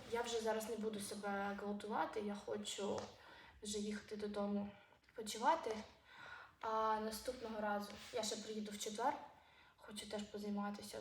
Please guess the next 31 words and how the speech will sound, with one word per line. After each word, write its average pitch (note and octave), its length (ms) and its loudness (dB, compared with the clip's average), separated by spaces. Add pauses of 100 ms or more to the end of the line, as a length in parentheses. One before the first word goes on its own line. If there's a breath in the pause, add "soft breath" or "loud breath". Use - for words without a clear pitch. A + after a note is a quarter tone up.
В - 40 -6
четвер A3 420 4
ще G#3+ 160 0
потанцюю G#3 520 0
її, G#3 420 0
в G3+ 60 -4
четвер, A3+ 420 -2
може, G#3+ 220 -2
вже A3+ 180 0
і B3+ 360 -4
зніму B3+ 460 2 (680 soft breath)
щось B3 260 0 (120)
гарне. B3+ 380 0 (920 soft breath)
Може, B3 220 -6
навіть B3 260 -2
попрошу C4 380 -6
Асю A3+ 240 0 (120)
поїхати A#3 460 -8
зі A#3+ 60 -12
мною, B3 300 -2
щоб - 220 -10
вона A3 240 -8
мені A3 240 -4
зняла. G#3+ 500 -4 (1000 soft breath)
Але, B3+ 280 10
блін, B3+ 320 6 (140)
от B3 220 4
хореографія, B3+ 720 6
я A#3 60 2
не A#3 60 -2
знаю, B3+ 220 8